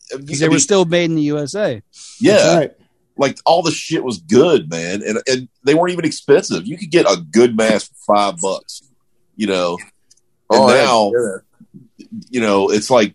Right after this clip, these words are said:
Speaker 2: the complete opposite. It's just complete shit now. You gotta go independent if you want quality.
Speaker 3: He's getting a stinky
Speaker 1: And
Speaker 3: finger.
Speaker 1: you could spend fifty bucks back in the eighties on Halloween decorations, and you could decorate every single window in your house, every single room in your house,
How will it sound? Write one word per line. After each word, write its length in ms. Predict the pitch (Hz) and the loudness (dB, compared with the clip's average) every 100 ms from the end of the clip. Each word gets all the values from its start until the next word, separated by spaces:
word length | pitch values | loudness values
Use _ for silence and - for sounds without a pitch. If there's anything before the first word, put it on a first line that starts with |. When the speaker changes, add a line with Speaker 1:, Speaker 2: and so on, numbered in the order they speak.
| - | -6
Speaker 2:
the 100 | 104 | -10
complete 360 | - - 127 | -8 -2 0
opposite. 480 | 107 123 117 - 87 | 2 2 0 -8 -16
It's 140 | 87 - | -16 -18
just 160 | 107 - | -20 -16
complete 280 | - 110 | -10 -10
shit 440 | - - - 123 - | -10 -12 -4 -4 -4
now. 260 | 78 76 76 | -8 -8 -8
You 180 | 87 95 | -6 0
gotta 140 | 101 | 0
go 160 | 98 101 | 2 2
independent 480 | 104 90 117 127 90 | 0 -4 -4 -4 -6
if 140 | 82 | -8
you 80 | 90 | -4
want 160 | 87 - | -4 0
quality. 480 | 107 107 85 95 _ _ _ | 2 2 0 -4 _ _ _
Speaker 3:
He's 180 | 156 143 | -10 -4
getting 240 | 160 160 160 | -4 -2 -4
a 60 | |
stinky 420 | - 180 180 196 | -4 -2 -2 0
Speaker 1:
And 80 | 190 | -2
Speaker 3:
finger. 280 | 214 220 208 | 0 2 4
Speaker 1:
you 80 | - | 4
could 140 | - | 2
spend 300 | - - 220 | 0 -2 -2
fifty 320 | - 247 - 214 | -2 -4 -4 -6
bucks 420 | 196 196 202 - | -2 0 -2 -8
back 300 | 180 185 196 | -8 -8 -6
in 80 | 180 | -8
the 80 | 170 | -6
eighties 560 | 170 165 175 175 160 - | -4 -4 -4 -4 -6 -8
on 120 | 156 | -6
Halloween 400 | 143 160 160 160 | -2 0 0 0
decorations, 760 | 160 156 160 156 151 160 156 143 - - | 0 -2 -2 -2 -2 -2 -4 -4 -12 -10
and 140 | 139 160 | -2 -2
you 80 | |
could 140 | 151 147 | 0 -2
decorate 640 | 165 - 165 165 165 165 - | -2 -2 0 0 0 -2 -4
every 220 | 185 202 | -2 -2
single 320 | 208 196 180 | -4 -4 -2
window 300 | 180 175 175 | -2 -2 -2
in 100 | 180 | -2
your 100 | 170 | -4
house, 480 | 151 143 139 139 - _ _ | -4 -4 -4 -6 -12 _ _
every 240 | 160 190 202 | -2 0 0
single 720 | 214 202 196 190 190 185 180 | -2 -2 2 2 2 0 -4
room 340 | 156 170 208 202 | -2 0 2 0
in 80 | |
your 100 | 180 | -6
house, 440 | 135 135 131 135 | -6 -6 -4 -6